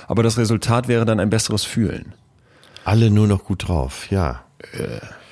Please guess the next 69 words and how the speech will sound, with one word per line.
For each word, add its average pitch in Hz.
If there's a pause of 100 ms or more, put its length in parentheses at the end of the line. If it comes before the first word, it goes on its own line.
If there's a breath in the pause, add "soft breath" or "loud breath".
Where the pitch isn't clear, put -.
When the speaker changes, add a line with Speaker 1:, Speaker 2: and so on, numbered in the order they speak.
Speaker 1:
fand, -
also 95
fand -
ich -
ziemlich 117
heftig. 107
Und 85
die 107
forschte 98
halt 90
eben 85
weltweit 92
führend. 98
Jetzt 87
hat 98
die 95
mir 85
gemailt 87
und 76
ist -
bereit. 85
Und 85
wir 87
sprechen, -
glaub 87
ich, 85
nächste 87
Woche 87
oder 87
sowas. 85
Ich 85
werd 87
dann 82
nochmal 82
berichten. 90 (720 loud breath)
Ja, 95
fand 90
ich 87
eine 90
krasse -
Vorstellung, 85
weil 92
es 90
gibt 113
halt 113
irgendwie 107
so 101
eine 104
Frau, 104
die 101
hat 107
sich -
dann, 98
als 92
das -
in 90
den 95
achtziger 107
Jahren 92
so 98
das 90
erste 98
Mal 90
mit, 95
zum -
ersten 95
Mal -
ausprobiert 92
wurde, 95